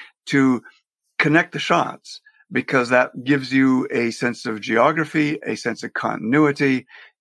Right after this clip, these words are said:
And also later in chases and stuff, when you can get cuttier and cuttier,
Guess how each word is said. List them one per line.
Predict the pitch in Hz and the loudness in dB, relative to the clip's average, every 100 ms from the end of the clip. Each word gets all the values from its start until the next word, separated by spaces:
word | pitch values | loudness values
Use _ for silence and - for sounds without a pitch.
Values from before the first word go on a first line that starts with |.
| _ | _
And | 120 131 127 123 113 - _ - | -2 2 2 2 -2 -8 _ -2
also | 151 180 - 127 - _ _ _ _ - - - - | 0 0 0 -2 -4 _ _ _ _ -20 -20 -20 -10
later | 156 175 208 156 151 - _ - - | 0 4 4 4 2 -2 _ -12 0
in | 151 143 | 0 0
chases | - 196 - 123 110 | 0 0 0 -4 -4
and | 113 | -6
stuff, | - 117 113 - | -2 0 0 -2
when | 131 127 | 0 2
you | 127 131 | 2 2
can | 147 127 | 0 0
get | 143 - | 0 0
cuttier | - 151 143 117 | 0 2 2 2
and | 113 | 2
cuttier, | - 180 151 104 | 0 0 2 2